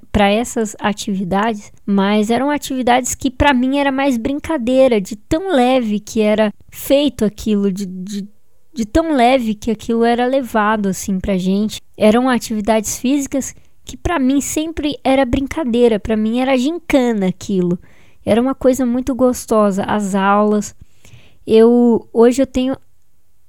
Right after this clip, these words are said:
tenho só a agradecer à professora Elizabeth, que foi a pessoa que me incentivou muito, assim, na área da leitura. Eu lembro que na aula da professora Elizabeth, eu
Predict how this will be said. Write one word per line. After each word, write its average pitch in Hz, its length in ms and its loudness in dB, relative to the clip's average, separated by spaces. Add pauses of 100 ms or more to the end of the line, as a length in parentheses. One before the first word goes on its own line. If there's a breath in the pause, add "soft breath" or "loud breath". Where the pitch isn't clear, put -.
tenho 254 200 2
só 254 200 -2
a 262 180 2
agradecer 254 800 -2
à 202 100 -4
professora 202 720 -2 (140)
Elizabeth, 220 1040 -2 (100)
que 226 520 0 (440 soft breath)
foi 240 260 2
a 247 80 2
pessoa 247 400 0
que 247 140 -8
me 247 100 0
incentivou 247 640 -4
muito, 247 560 2
assim, 208 240 -4
na 208 340 -2
área 214 200 0
da 214 140 0
leitura. 220 720 0 (200)
Eu 233 140 4
lembro 226 580 2 (540)
que 208 640 4
na 202 200 2
aula 226 280 0
da 202 160 -2
professora 196 540 -6
Elizabeth, 185 920 -2 (220)
eu 208 800 4